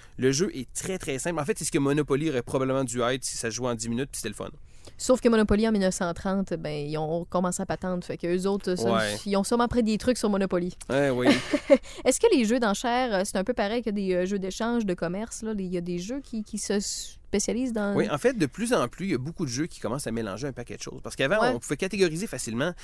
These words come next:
Speaker 1: mais là, il y a des jeux de stratégie qui ont des éléments d'enchères, des éléments de bluff. Euh, il y a, il y a vraiment, euh,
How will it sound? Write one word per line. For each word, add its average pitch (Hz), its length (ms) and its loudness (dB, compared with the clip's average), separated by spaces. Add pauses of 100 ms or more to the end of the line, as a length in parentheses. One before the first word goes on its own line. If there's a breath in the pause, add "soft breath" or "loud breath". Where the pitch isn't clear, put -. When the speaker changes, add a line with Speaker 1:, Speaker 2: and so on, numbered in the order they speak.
(140 loud breath)
Speaker 1:
mais 135 60 0
là, 196 80 6
il 220 60 0
y - 20 0
a 160 40 0
des 139 140 2
jeux 175 160 -2
de 127 140 -2
stratégie 160 680 -4
qui 135 100 -6
ont 117 40 -2
des 117 160 -4
éléments 135 240 0
d'enchères, 131 540 0
des 120 100 -8
éléments 127 240 -2
de 113 80 -4
bluff. 127 480 -2
Euh, 113 160 0 (320 loud breath)
il 120 60 -4
y - 20 0
a, 117 40 2
il 107 60 -2
y 117 40 -2
a 120 40 -4
vraiment, 143 320 2
euh, 120 380 2